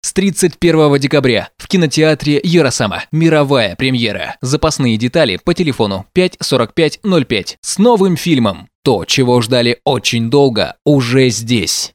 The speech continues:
Когда есть цель, за которую не страшно отдать жизнь, за что бы ты ни взялся,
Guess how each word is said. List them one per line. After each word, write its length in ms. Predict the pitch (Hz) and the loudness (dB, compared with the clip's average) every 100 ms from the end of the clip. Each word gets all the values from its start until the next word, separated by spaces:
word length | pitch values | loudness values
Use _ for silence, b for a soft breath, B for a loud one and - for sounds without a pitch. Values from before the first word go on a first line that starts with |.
| - | -4
Когда 520 | 117 113 120 120 107 | -2 -2 0 0 0
есть 500 | 127 123 117 - - - | -2 0 0 -2 -10 -10
цель, 460 | - 143 107 80 - | -2 0 0 -2 -8
за 160 | 101 120 | -4 -2
которую 500 | 120 127 117 113 117 | 0 2 2 2 2
не 100 | 123 | 0
страшно 600 | - 127 104 - 101 90 | 0 -2 -2 -2 -4 -4
отдать 540 | - 101 95 98 85 - | -6 -8 -4 -6 -6 -6
жизнь, 560 | 113 95 131 98 87 - | -6 -2 -2 -2 -8 -8
за 240 | 104 101 | -6 -4
что 260 | - - 107 | -4 -2 0
бы 120 | 95 | 0
ты 120 | 98 | -2
ни 120 | 95 | -2
взялся, 640 | 92 101 120 104 - 78 | -2 -2 -2 -2 -6 -8